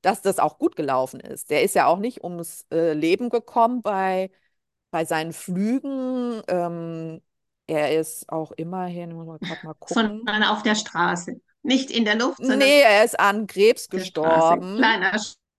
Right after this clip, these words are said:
Speaker 1: Ja, aber manche, ja,
Speaker 2: Ja.
Speaker 1: ist ja so. Aber er ist tatsächlich an Krebs
Speaker 2: Und
Speaker 1: gestorben,
Speaker 2: das
Speaker 1: ist immerhin
Speaker 2: ist
Speaker 1: zweiundsiebzig
Speaker 2: nicht
Speaker 1: Jahre alt
Speaker 2: so schön.
Speaker 1: geworden.
Speaker 2: Ja, ja.
Speaker 1: Also, ähm, da hat er wohl schon ein sehr, sehr gutes Gespür gehabt. Und er ist ja dann auch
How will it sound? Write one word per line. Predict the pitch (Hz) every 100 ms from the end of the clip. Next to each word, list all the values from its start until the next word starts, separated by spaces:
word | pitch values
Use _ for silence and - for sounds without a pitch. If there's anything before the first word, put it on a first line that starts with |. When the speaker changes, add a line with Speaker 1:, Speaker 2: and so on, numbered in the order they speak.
| -
Speaker 1:
Ja, | 247 208 202
aber | 170 233
manche, | - 294 403 302 285
ja, | 277 370
Speaker 2:
Ja. | 196 170
Speaker 1:
ist | 196 240 277
ja | 220
so. | 175 175 214
Aber | 185 202
er | 196
ist | -
tatsächlich | 208 226 233 214
an | 190
Krebs | 185 208 - 202
Speaker 2:
Und |
Speaker 1:
gestorben, | 262 - 226 233 226
Speaker 2:
das |
Speaker 1:
ist | 202
immerhin | - 202 208 202
Speaker 2:
ist |
Speaker 1:
zweiundsiebzig | 180 175 180 185 190 180 175
Speaker 2:
nicht |
Speaker 1:
Jahre | 147 156 185
alt | 214 214 -
Speaker 2:
so | 220
schön. | 196 196 202 208
Speaker 1:
geworden. | 165
Speaker 2:
Ja, | 170 165
ja. | 165 160 - 175 - _ _ _ _ _ _ _ _ _ -
Speaker 1:
Also, | 180 156 175 170 165
ähm, | 170 165 165 160 160 160 165 156 147 160
da | 160 170
hat | 175
er | 208 175
wohl | 175 180
schon | 180 202 190
ein | 175
sehr, | 165 180 185
sehr | 180 170 170 170
gutes | 165 185 175 165
Gespür | 170 - 196 196 175 151 143 143
gehabt. | 143 143 143 -
Und | 151 156
er | 156
ist | 175
ja | 175
dann | 160
auch | 156 160